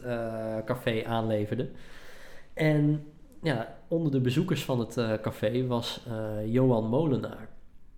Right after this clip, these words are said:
En Johan Molenaar is uit die tijd, uit de Gouden Eeuw, best wel een be-, bekende klokkenmaker. En wat wil nou het verhaal hebben? Een snack is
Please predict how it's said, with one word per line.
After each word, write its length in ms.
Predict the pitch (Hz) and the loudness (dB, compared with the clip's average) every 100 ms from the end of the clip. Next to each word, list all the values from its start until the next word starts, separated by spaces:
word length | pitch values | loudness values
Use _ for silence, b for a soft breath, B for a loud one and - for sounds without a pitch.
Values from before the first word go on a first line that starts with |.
| - - - - | -18 -18 -16 -6
En 140 | 123 | -2
Johan 300 | 113 120 113 | 0 0 2
Molenaar 640 | 120 156 127 107 98 120 | 2 4 2 0 -4 -4
is 200 | 127 - | -6 -4
uit 200 | - 131 | -2 -2
die 140 | 120 110 | -2 -4
tijd, 480 | 143 131 127 - - - - | -2 -2 -4 -6 -10 -12 -10
uit 100 | 110 | -10
de 60 | - | -6
Gouden 380 | - 104 101 | -6 -6 0
Eeuw, 220 | 135 104 113 | 0 0 -2
best 220 | 120 - | -6 -4
wel 100 | 120 | -4
een 80 | 110 | -2
be-, 80 | - - - | -4 -4 -6
bekende 460 | 127 123 139 131 107 | -2 -2 0 -2 -4
klokkenmaker. 720 | - 190 185 117 - - - - - B B B B B B B B B B - | -4 -4 0 -2 -4 -12 -12 -14 -14 B B B B B B B B B B -6
En 140 | 123 | -2
wat 160 | 120 120 | 0 0
wil 260 | 127 165 | 2 2
nou 180 | 170 147 | 2 2
het 120 | 127 | 2
verhaal 500 | - 120 110 151 165 | 0 -6 -4 -2 -2
hebben? 240 | 104 101 127 | -4 -8 -10
Een 140 | - 107 | -8 -4
snack 520 | - - 175 160 160 - - - - - - | -2 -2 -2 -2 -4 -14 -16 -14 -14 -14 -10
is 500 | - 139 139 - - | 0 0 0 -4 -8